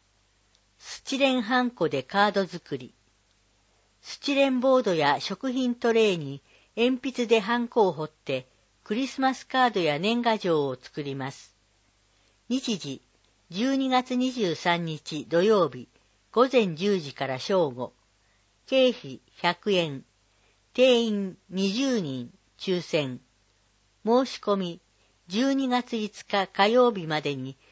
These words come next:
電子申請、電話、ファックスで市立美術館。十二月一日は市民の日。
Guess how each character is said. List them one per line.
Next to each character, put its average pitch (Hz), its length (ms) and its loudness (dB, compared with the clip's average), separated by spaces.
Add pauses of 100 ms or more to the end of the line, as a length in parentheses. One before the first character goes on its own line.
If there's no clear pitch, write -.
(200)
電 247 240 4
子 240 180 -4
申 214 300 -4
請、 131 440 -4 (180)
電 226 300 0
話、 202 240 0 (180)
フ 233 100 0
ァ - 20 6
ッ 226 40 -4
ク - 100 -16
ス 147 180 -12
で 131 280 -6
市 - 220 -8
立 240 260 -4
美 214 100 -4
術 190 320 -6
館。 123 260 0 (1800)
十 226 260 2
二 262 160 4
月 254 220 2 (180)
一 233 160 0
日 - 240 2
は 160 140 6
市 254 180 2
民 226 260 4
の 127 120 -2
日。 123 240 -12